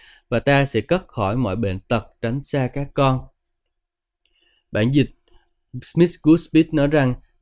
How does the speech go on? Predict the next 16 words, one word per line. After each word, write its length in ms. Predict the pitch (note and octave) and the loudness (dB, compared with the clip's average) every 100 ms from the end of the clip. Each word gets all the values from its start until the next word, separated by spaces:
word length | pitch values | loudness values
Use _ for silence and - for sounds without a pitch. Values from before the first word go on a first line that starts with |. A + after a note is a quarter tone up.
| - | 0
"Ta 220 | B2 B2+ | 2 2
sẽ 180 | - A2 | 0 -2
giải 240 | A2+ G2 A#2 | 0 -2 -2
phóng 220 | A2+ C3 | -4 -4
các 160 | F3+ - | -6 -2
con 360 | D3+ C#3 C3 | 0 0 -2
ra 180 | C3 C3 | -2 -2
khỏi 320 | B2+ G#2 F2+ | -2 -4 -2
bệnh 240 | A2+ F#2+ F2+ | -2 -4 -4
tật." 220 | A2 G#2 - _ _ _ _ _ _ - | -4 -4 -6 _ _ _ _ _ _ -8
Bản 160 | A2 | -2
dịch 200 | C3+ B2 - | 0 0 0
Young's 360 | B2+ B2 A#2+ - | 2 2 -2 0
Translation 720 | B2 A#2 B2 A#2+ - A#2 G#2 | -2 0 -2 -2 0 -2 0
nói 140 | G#2+ | -2
rằng, 240 | A#2+ C3 | 0 -2